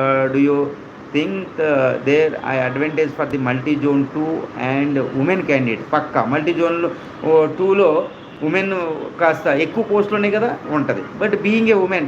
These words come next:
definitely you will have edge. But ultimately మీరు ఏం రాస్తే అది ఉంటుంది.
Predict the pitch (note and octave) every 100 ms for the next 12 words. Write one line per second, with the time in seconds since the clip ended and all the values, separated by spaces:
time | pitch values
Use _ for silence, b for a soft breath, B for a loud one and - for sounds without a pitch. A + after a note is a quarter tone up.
0 | D3+ D3+ G#3+ A3 G#3 G3 G3 F#3 F3 D3+
1 | G2+ - - - C#3+ D#3 D3+ D3+ F#3+ G3
2 | F#3+ F#3+ D#3 E3 F#3 F#3 F3+ F#3 D#3 D3
3 | D3+